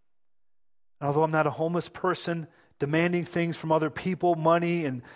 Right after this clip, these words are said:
to go buy food, yet how often has God c-, come to me in these verses, kindly reminded me of his word?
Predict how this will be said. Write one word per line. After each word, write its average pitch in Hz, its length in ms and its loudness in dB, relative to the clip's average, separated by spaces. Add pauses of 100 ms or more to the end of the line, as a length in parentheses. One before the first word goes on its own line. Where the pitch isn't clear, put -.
(360)
to - 80 -8
go 160 80 2
buy 156 160 8
food, 170 500 2 (2250)
yet 135 540 -2 (540)
how 156 220 2
often 156 260 4
has 127 120 -6
God 135 320 2
c-, - 80 -14 (580)
come 165 180 -8
to - 120 -10
me 151 100 0
in 139 80 0
these 165 200 -4
verses, 139 560 -4 (1160)
kindly 156 340 -6
reminded 135 500 -2
me 131 100 -4
of 131 100 -4
his 123 160 -12
word? 104 360 -10